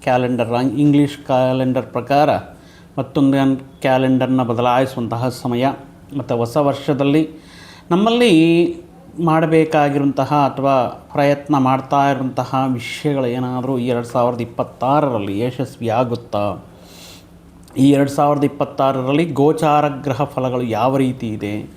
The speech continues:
ಯಾವ ವಿಷಯಗಳಲ್ಲಿ ಮುಂಜಾಗ್ರತೆ ಕ್ರಮ ತಗೋಬೇಕು ಅನ್ನುವಂತಹ ವಿಷಯಗಳನ್ನು ಕುರಿತು ಹೇಳ್ತಾ, ಮುಖ್ಯವಾಗಿ ಎರಡು ಸಾವಿರದ ಇಪ್ಪತ್ತಾರರಲ್ಲಿ ಮೊದಲನೇ ತಿಂಗಳಾಗಿರುವಂತಹ ಜನವರಿ ಮಾಸದಲ್ಲಿ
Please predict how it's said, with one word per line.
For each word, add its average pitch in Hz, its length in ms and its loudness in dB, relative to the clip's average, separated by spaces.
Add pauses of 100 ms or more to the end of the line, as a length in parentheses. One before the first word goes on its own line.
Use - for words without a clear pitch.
(340)
ಯಾವ 160 300 4
ವಿಷಯಗಳಲ್ಲಿ 156 640 2
ಮುಂಜಾಗ್ರತೆ 131 580 2
ಕ್ರಮ 123 240 -6
ತಗೋಬೇಕು 120 640 -10
ಅನ್ನುವಂತಹ 226 360 -2
ವಿಷಯಗಳನ್ನು 139 640 0
ಕುರಿತು 139 360 -4
ಹೇಳ್ತಾ, 151 480 2 (840)
ಮುಖ್ಯವಾಗಿ 240 580 2 (400)
ಎರಡು 180 220 2
ಸಾವಿರದ 185 400 2
ಇಪ್ಪತ್ತಾರರಲ್ಲಿ 165 1200 0
ಮೊದಲನೇ 180 880 4
ತಿಂಗಳಾಗಿರುವಂತಹ 139 920 0 (140)
ಜನವರಿ 170 420 2
ಮಾಸದಲ್ಲಿ 127 720 0